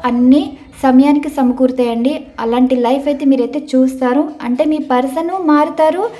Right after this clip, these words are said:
ఆ, మీరు కోరుకున్నట్టు జీవితం కూడా ఉంటుంది. మీ పర్సన్ మారుతారా లేదా అంటే ఎస్.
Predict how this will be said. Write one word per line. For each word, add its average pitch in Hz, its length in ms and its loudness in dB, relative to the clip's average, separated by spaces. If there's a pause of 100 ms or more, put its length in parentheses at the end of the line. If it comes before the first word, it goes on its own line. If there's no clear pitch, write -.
(340)
ఆ, 254 180 2
మీరు 269 220 4
కోరుకున్నట్టు 302 580 -2
జీవితం 262 440 0
కూడా 285 280 0
ఉంటుంది. 247 340 0
మీ 233 100 -4
పర్సన్ 233 380 -2
మారుతారా 254 500 0
లేదా 247 240 0
అంటే 254 340 -6
ఎస్. 262 260 -2